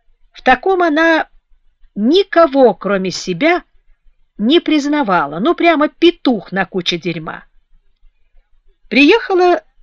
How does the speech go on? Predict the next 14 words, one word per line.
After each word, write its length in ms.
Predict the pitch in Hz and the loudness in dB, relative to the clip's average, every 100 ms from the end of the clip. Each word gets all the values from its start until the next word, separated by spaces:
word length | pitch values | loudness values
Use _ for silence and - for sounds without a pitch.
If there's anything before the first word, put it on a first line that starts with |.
| _ | _
на 180 | 185 240 | -2 0
дневном 580 | 190 220 202 220 349 370 | 0 -2 0 0 0 0
пароме 640 | - 180 190 294 330 349 - | -2 0 2 2 0 -4 -8
в 100 | 151 | -16
День 300 | 160 233 302 - | -6 -4 -6 -6
памяти. 720 | 175 156 156 151 - 113 - _ _ _ _ _ _ _ | -6 -6 -10 -18 -20 -20 -20 _ _ _ _ _ _ _
Одна 480 | - 359 277 190 151 | 0 0 0 -6 -6
приехала. 800 | - 156 151 147 - - - 185 _ _ _ _ _ _ - - _ | -10 -12 -10 -12 -12 -16 -18 -20 _ _ _ _ _ _ -20 -20 _
И 100 | 240 | 2
оставалась 1000 | 247 233 - 247 285 415 427 403 - - _ - | 4 2 0 2 2 2 -2 -6 -12 -20 _ -12
безвыездно 1000 | 160 247 175 160 185 190 196 214 285 381 - | 0 0 0 -2 -4 -4 -8 -6 -4 -4 -6
до 220 | 180 190 | -4 -4
Дня 300 | 143 170 170 | -4 -4 -6
труда. 480 | - 294 220 135 | -6 -8 -8 -12